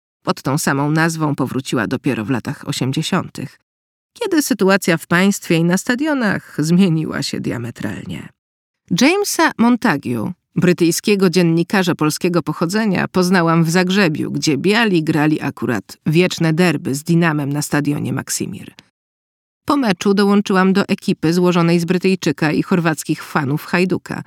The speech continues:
którzy w jednym z zagrzebskich parków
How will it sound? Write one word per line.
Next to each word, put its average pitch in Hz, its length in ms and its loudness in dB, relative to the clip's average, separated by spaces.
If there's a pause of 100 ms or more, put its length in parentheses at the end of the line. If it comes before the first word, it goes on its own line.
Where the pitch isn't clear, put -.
(640)
którzy 233 320 0
w 247 60 -4
jednym 359 380 0
z - 20 -2
zagrzebskich 220 640 -2
parków - 720 -4